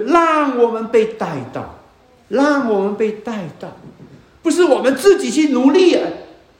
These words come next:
是让我们在上帝的带领之下，我们进到这个成长的阶段里面。你看一个婴孩哈，他不会自动成长的，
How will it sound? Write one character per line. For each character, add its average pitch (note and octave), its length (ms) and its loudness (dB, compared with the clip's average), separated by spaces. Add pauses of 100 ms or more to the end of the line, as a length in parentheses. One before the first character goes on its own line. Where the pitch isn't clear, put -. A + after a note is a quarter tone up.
(280)
是 G#3+ 180 0
让 A3+ 360 -2
我 C#3 140 0
们 - 280 -8 (220)
在 G#3+ 80 -2
上 A3+ 340 -2
帝 G#3+ 120 -2
的 F3 100 -10
带 G3 220 -2
领 D3+ 160 -2
之 D3 80 -10
下， E3+ 180 -4
我 C#3+ 80 -6
们 C3+ 200 -4 (100)
进 G#3 420 0
到 D#3+ 280 -4
这 D#3 80 -12
个 C#3+ 100 -6
成 A#2 280 -10
长 G2 180 -12
的 G#2+ 80 -14
阶 G#2 160 -14
段 G#2 160 -16
里 F2+ 60 -20 (100)
面。 F2+ 100 -20 (920)
你 F#3+ 80 -8
看 C4+ 160 2
一 B3+ 40 -2
个 C4+ 80 2
婴 B3+ 300 0
孩 B2+ 240 -6
哈， G#2 240 -12 (840)
他 G3 100 -6
不 - 180 -2
会 A3+ 80 4
自 A#3 260 -8
动 F#3 180 2
成 - 180 -8
长 - 100 -6
的， D#2 180 -16